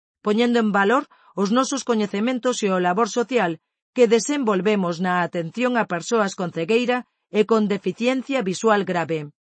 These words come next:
Quince. Reivindicar dos poderes públicos competentes a adecuada atención,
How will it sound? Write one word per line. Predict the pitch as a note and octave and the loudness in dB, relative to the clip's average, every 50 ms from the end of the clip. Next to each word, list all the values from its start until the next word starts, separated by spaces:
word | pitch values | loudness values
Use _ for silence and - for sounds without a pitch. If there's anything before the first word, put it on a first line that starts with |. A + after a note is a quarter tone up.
| _ _ _ _ _ _ _ _ _ _ _ _ _ _ _ _ _ | _ _ _ _ _ _ _ _ _ _ _ _ _ _ _ _ _
Quince. | - - B3+ A#3+ G#3+ - - F3 D#3 D3 - _ _ _ _ _ _ - | -2 0 2 2 2 0 -2 -4 -4 -4 -8 _ _ _ _ _ _ 0
Reivindicar | G3+ A3+ A3+ A3+ G3 A3 A3 G3 G#3 G3 B3 C4 A3 | 2 4 4 4 4 2 0 0 0 0 0 0 0
dos | A#3+ A#3+ - | -2 -4 -2
poderes | - G#3+ F#3+ A3+ A3+ A#3+ A3+ - | -2 -2 0 2 0 0 -2 -6
públicos | - B3+ B3+ G#3 G3+ F#3+ - F3+ - - | -4 -2 -2 0 -2 -2 -2 -6 -4 -2
competentes | G3 F#3 - - D#3+ - A3+ A#3 A#3 - C4+ C#4 C4+ - _ _ _ _ - | -4 -4 -2 -4 -4 -2 -2 -2 -2 -2 -4 -6 -6 -8 _ _ _ _ -2
a | - G3+ G#3 G3+ E3 | 4 4 4 4 4
adecuada | F3 E3+ - G3+ A3 G#3+ G#3 B3 B3 | 2 -2 0 2 2 2 4 4 2
atención, | A3+ F3+ - F3+ D#3+ D#3 C3 - G3 F3+ D#3 C#3+ C3 B2+ | 2 2 -2 -6 -8 -8 -4 -4 -4 -4 -4 -6 -10 -14